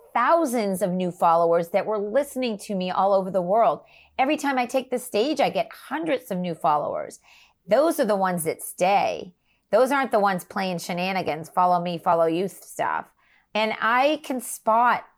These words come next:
a fake account, a spammy comment right away. So my attention is only given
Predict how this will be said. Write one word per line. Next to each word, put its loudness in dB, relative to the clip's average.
a 0
fake 2
account, -4
a -4
spammy -6
comment -4
right 2
away. 4
So 2
my -2
attention -4
is -6
only -4
given -2